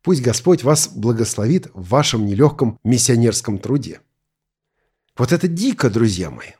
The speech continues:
И у меня один вопрос. Что ж мы жадничаем перед Богом? И вот те люди,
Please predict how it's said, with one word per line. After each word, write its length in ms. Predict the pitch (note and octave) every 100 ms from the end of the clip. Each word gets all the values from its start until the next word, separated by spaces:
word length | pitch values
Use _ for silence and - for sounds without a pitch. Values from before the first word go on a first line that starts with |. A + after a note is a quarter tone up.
| _ _ _ _ _ _ -
И 80 | A2+
у 40 |
меня 180 | B2+ F3+
один 220 | G3 F#3+
вопрос. 560 | G3+ G#3 G#3+ C3 - _ _ _
Что 180 | -
ж 60 | G#3+
мы 320 | G3 D#3+ D#3 -
жадничаем 920 | A#2+ D3+ F#3 A#2+ A#2+ A#2 - A2+ G#2+
перед 260 | G#2+ A#2 A#2+
Богом? 400 | B2+ B2 A#2 - _ _ _ _ _ _ _ _ _ _ _ _ _ _
И 40 | A#2
вот 180 | A#2
те 200 | - F3+
люди, 380 | E3+ G2+ D2 C#2+